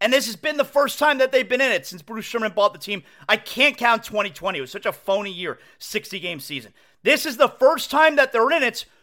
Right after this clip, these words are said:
Show the fan base we're willing to spend if this team is in it. It's an important stretch here. It's an important twenty-four hours for the Marlins right now. Do they go out and make another big move? Now look, you know, you,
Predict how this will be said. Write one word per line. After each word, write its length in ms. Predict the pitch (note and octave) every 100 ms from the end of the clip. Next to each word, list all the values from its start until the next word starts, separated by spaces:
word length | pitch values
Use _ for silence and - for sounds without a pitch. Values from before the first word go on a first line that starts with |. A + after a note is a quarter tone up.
| _
Show 480 | - - - C4 D4+
the 100 | D4+
fan 400 | - D#4 F4 D#4+
base 520 | G3 D3+ C#3+ - - _ _ _ -
we're 400 | C3+ F#3+ C4 C#4
willing 440 | G#3+ B3+ C4 B3+
to 100 | B3
spend 680 | - - - C4+ E3 D3+ F#3 - _ -
if 200 | A#3 A#3
this 220 | A#3+ A3+
team 240 | - A3
is 140 | G#3+ F#3
in 80 | C4+
it. 240 | E3 - _ _ _ _
It's 120 | G#3
an 80 | B3
important 320 | E4 C#4+ F#4
stretch 360 | - - F4+ -
here. 200 | E3+ - _
It's 100 | -
an 60 | D#4+
important 260 | C4 F4+ -
twenty-four 400 | F4 C#4+ C4 C#4+
hours 340 | E4 D4 G#3
for 80 | F#3+
the 80 | G3
Marlins 400 | D#3 C3 A#2 -
right 200 | C3+ A#2
now. 240 | A#2 F#2+ _ _ _
Do 140 | G#3
they 120 | A#3+ A#3+
go 260 | G#3 C4
out 240 | D4 C#4+ C#4+
and 140 | G#3+
make 220 | A3 A3 A3
another 300 | G#3 G3 F3+
big 240 | F3+ D3
move? 340 | D#3 B2 _ _ _ _ _ _ _ _ -
Now 160 | D3+
look, 320 | D#4+ D#4+ - _ _ _ _ _ _ _
you 100 | E3+
know, 100 | F#3+
you, 360 | G#3+ B3+ B3+